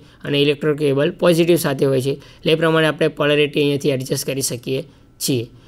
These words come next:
એ ડી સી માં જ ફક્ત વપરાય છે, એ સી આર્ક વેલ્ડિંગની અંદર વપરાતું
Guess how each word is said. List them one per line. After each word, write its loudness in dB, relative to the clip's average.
એ 4
ડી 0
સી 4
માં 4
જ -10
ફક્ત -8
વપરાય 0
છે, -4
એ -2
સી 0
આર્ક -4
વેલ્ડિંગની 2
અંદર 0
વપરાતું -2